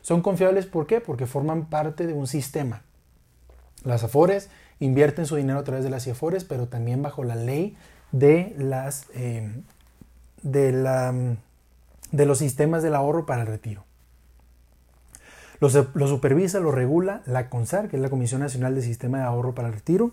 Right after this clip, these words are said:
a través del sara, del Sistema de Ahorro para el Retiro. Entonces, ¿son confiables? Sí, sí, son confiables. No, no hay,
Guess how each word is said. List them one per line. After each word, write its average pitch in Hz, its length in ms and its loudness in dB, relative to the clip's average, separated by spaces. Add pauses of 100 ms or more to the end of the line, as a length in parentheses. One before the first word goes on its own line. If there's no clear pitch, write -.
(1160)
a 135 120 -6
través 131 500 2 (140)
del 117 240 -2
sara, 104 280 -6
del 107 140 -6
Sistema 127 340 -6
de 131 80 -2
Ahorro 117 240 -6
para 110 160 -6
el 101 60 -10
Retiro. - 280 -18 (840)
Entonces, 160 240 6
¿son 214 160 4
confiables? 247 600 0
Sí, 269 260 0
sí, 190 140 0
son 165 180 -2
confiables. 202 640 -4 (520)
No, 151 500 -2
no 147 240 0
hay, 185 300 0